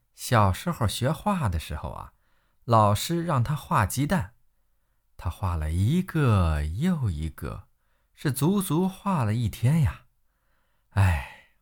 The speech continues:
画的也是有些厌烦。这个时候，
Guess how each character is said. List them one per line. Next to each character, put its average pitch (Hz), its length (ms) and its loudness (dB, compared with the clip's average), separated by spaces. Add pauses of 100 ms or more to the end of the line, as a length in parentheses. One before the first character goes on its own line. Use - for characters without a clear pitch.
(140)
画 85 240 0
的 80 100 -6
也 60 180 -10
是 - 180 -4
有 - 120 -12
些 - 160 -6
厌 120 260 2
烦。 - 280 -14 (640)
这 196 120 2
个 156 80 4
时 135 160 2
候， 117 360 2